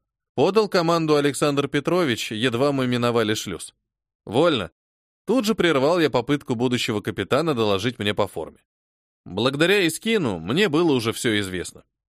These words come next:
А потому, не без торжественности, мы с Александром поднялись на мостик,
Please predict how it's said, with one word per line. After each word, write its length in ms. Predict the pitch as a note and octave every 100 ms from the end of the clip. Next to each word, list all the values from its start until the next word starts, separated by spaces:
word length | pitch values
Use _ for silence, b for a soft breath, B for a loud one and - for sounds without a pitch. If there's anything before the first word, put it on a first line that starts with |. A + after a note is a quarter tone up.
| _ _ _
А 140 | G#2
потому, 420 | B2+ E3+ G#3+ C4
не 160 | G3 F#3
без 160 | F3
торжественности, 920 | - G#2 F#2+ G2 - F3+ G#3+ G#3 - A3+
мы 240 | C#3+ G#3+
с 100 | A#3+
Александром 640 | G3+ E3 - F#3 G#3 G3 E3+
поднялись 480 | D#3 B2 A#2 C#3 -
на 120 | G2
мостик, 480 | C3 F3+ - F3